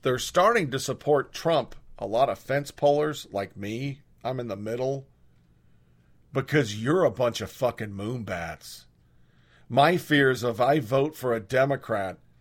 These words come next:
they're gonna push the crazy shit we just talked about in this segment, where you get credit if you get thrown in jail in college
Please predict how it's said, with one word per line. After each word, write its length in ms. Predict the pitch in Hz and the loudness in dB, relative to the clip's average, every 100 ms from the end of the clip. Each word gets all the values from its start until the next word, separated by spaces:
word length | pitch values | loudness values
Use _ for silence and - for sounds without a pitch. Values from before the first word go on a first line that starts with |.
| _ _ _ _ _ - | _ _ _ _ _ 0
they're 120 | 135 | 0
gonna 200 | 165 151 | 2 0
push 280 | - 139 - | 0 -4 -4
the 100 | 120 | -10
crazy 480 | - 131 123 110 113 | -2 0 0 -4 -8
shit 520 | - - 143 127 - | -6 -2 0 0 -4
we 80 | 110 | -6
just 340 | 117 117 - | -6 -6 -8
talked 340 | - 127 - | -2 -2 -2
about 280 | 117 104 95 | -4 -2 -2
in 80 | 85 | -4
this 180 | 110 - | -8 -8
segment, 520 | - 117 104 101 85 _ - - - | -2 -2 -2 -10 -14 _ -20 -20 -8
where 140 | 135 147 | 0 2
you 120 | 156 | 4
get 280 | 160 143 - | 4 2 0
credit 560 | - 165 160 120 - _ _ _ _ - | 0 4 4 2 0 _ _ _ _ -4
if 180 | 143 127 | -4 -2
you 120 | 123 | -4
get 260 | 120 127 | -2 -4
thrown 400 | - 120 135 147 | -4 -4 -2 -2
in 160 | 135 117 | -2 -4
jail 400 | 113 127 135 127 | -4 -2 -2 -2
in 120 | 107 | -6
college 680 | - 131 123 113 98 98 | -4 -2 0 0 -4 -10